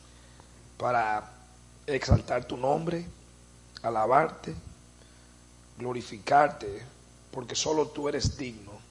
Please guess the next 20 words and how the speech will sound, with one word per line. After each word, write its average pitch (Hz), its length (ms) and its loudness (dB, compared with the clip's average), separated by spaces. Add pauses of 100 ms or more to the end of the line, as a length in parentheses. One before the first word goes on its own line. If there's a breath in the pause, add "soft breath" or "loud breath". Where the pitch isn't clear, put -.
de 110 120 -12
toda 135 280 -2
la 113 180 2
honra 117 340 -4
y 101 80 -10
el 92 120 -12
honor. 85 220 -10 (1800 loud breath)
Y 131 100 -6
pedimos, 151 440 0
Padre, 147 380 4
que 131 140 -4
ahora 143 420 2 (1000)
tú 139 360 -6 (720)
permitas 147 460 0
que 143 100 -2
estemos 147 320 -4
enfocados, 139 720 0
que 143 120 -10
nuestras 120 340 -8
mentes 139 720 -6